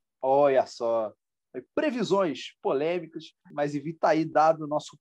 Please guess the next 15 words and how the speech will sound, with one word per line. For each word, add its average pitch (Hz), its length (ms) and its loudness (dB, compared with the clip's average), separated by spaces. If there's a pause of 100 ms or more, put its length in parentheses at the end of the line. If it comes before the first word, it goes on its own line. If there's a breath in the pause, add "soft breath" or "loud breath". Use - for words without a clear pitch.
(100)
panorama 202 480 0
da 180 80 0
eleição 170 300 -4
do 151 60 -8
esporte. 180 340 -2
Agora 185 120 0
eu 180 40 0
vou 180 100 0
chamar 180 540 0 (520)
o 202 80 -18 (140)
Pedro 185 400 2 (380)
pra 202 100 -4
ele 208 80 -2
falar 170 280 4
sobre 196 500 -2